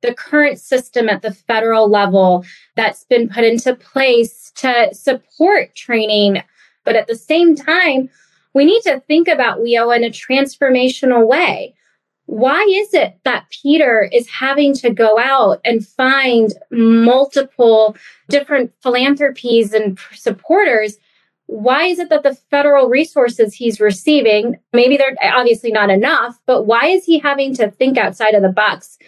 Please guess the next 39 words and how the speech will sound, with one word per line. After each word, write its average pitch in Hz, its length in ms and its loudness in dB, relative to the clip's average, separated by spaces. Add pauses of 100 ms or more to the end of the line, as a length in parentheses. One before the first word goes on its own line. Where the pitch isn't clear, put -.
(220)
What 269 340 0
is 302 220 -4
it 277 200 0
about 220 440 -4
the 233 80 -4
wioa 214 420 0
system 233 460 -2
that's 208 220 -6
so 285 340 0
regimented 226 800 0 (280)
that 254 120 -2
it - 240 -4
doesn't 277 560 0
allow 190 400 0
him 185 360 -6 (120)
to 233 100 -2
have 214 300 -4
that - 200 -4
flexibility 254 600 0
to 254 140 -6
meet 269 300 2
his 302 300 -2
local 208 640 2 (420)
and 226 220 0
regional 202 640 2
labor 202 320 2
market 180 420 -2
needs 185 380 0
and 196 80 0
the 190 60 4
needs 190 340 2
of 185 140 0
employers? 175 840 -2 (320)
So 269 80 0
I 262 80 0
think 294 180 0
that's - 200 -2
sort 294 140 0
of 262 180 -4